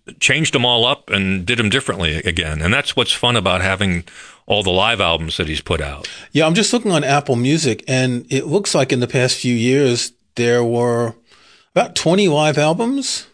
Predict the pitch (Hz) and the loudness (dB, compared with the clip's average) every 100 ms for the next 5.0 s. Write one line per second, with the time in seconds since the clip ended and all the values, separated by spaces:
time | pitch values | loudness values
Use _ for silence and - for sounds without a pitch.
0 | _ - 151 135 - 113 - 190 190 185 | _ -8 -2 -2 0 -2 0 4 4 4
1 | 180 165 151 143 156 156 139 - 151 139 | 2 2 2 2 0 0 -4 0 0 0
2 | 151 - - 160 165 170 165 170 170 - | -2 -4 0 2 4 4 4 2 -2 -16
3 | - _ - 214 233 262 262 262 180 - | -20 _ 0 2 2 2 2 2 0 4
4 | 190 185 160 147 135 127 120 110 98 | 4 6 4 4 4 4 2 0 -2